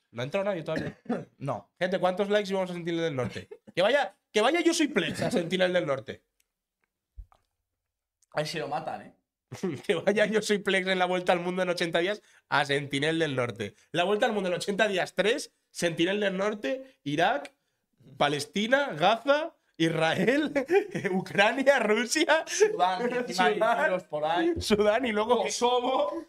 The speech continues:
Speaker 1: Kosovo, que se haga todo. La Vuelta al Mundo en ochenta días tres, Plex.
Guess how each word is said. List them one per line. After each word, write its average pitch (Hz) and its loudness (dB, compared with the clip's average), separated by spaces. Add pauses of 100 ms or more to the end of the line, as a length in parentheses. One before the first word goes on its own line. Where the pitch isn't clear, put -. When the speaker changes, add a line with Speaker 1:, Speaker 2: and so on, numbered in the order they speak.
Speaker 1:
Kosovo, 190 0
que 190 -2
se 202 -2
haga 233 0
todo. 202 2
La 190 4
Vuelta 226 2
al 233 2
Mundo 233 -2
en 220 0
ochenta 208 2
días 180 0
tres, 139 -4
Plex. 147 -10